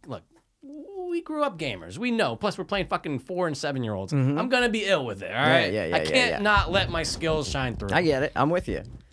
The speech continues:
Speaker 2: But, but see, is that wrong? Like,
Speaker 1: Well, hold on.
Speaker 2: Oh,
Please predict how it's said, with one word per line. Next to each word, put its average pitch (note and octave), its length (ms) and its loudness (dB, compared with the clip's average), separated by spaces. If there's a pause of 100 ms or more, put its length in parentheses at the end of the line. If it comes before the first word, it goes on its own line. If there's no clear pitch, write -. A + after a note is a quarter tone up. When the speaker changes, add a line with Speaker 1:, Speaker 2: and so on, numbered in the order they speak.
(180)
Speaker 2:
But, D#3+ 260 2
but E3 140 0
see, F#3 100 0
is D3+ 120 2
that C#3+ 140 4
wrong? C#3 420 2
Like, A2+ 160 -2
Speaker 1:
Well, - 80 4
hold A#2+ 100 4
on. - 240 -4 (100)
Speaker 2:
Oh, - 140 4